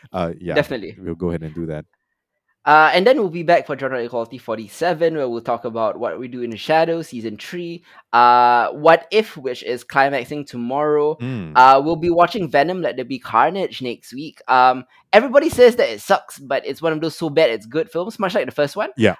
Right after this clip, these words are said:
Speaker 2: Uh, so I'm kinda interested in seeing, like, um, you know, the, the, it's, it's weird, lah, but they've chosen to go a rom-com route with Venom, and I'm okay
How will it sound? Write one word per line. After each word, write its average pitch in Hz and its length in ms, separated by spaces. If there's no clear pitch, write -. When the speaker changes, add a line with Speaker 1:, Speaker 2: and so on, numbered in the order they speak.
Speaker 2:
Uh, 127 460
so 151 120
I'm 143 100
kinda 202 260
interested 151 400
in 131 140
seeing, 143 380
like, 110 240
um, 104 600
you 190 140
know, 254 140
the, 214 320
the, 214 360
it's, - 160
it's 196 160
weird, 254 220
lah, 127 100
but 135 160
they've 151 160
chosen 180 280
to 175 80
go 151 180
a 127 60
rom-com 135 720
route 127 380
with 135 200
Venom, 156 260
and 139 140
I'm 143 420
okay 359 280